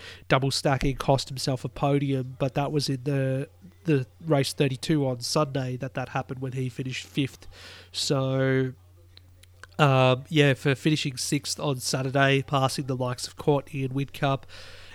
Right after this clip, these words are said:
at the end of the race, you know, coming out of hospital with a stomach bug, that was just great stuff. And, you know, Pye just I believe he's so underrated as a driver because, you know, he gets the job done. He's been at two big teams now where, you know, he's got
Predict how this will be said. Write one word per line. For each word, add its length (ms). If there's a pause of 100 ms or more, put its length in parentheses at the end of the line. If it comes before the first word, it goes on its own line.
at 100
the 120
end 80
of 60
the 80
race, 600
you 100
know, 340 (140)
coming 300
out 100
of 60
hospital 600
with 160
a 40
stomach 400
bug, 400
that 240
was 120
just 200
great 260
stuff. 480
And, 340 (460)
you 60
know, 260 (460)
Pye 340
just 320 (920)
I 100
believe 320
he's 120
so 340
underrated 560
as 140
a 60
driver 520 (140)
because, 420 (760)
you 100
know, 80
he 140
gets 260
the 60
job 320
done. 260
He's 220
been 200
at 180
two 220
big 240
teams 460
now 320
where, 260
you 140
know, 200
he's 340
got 200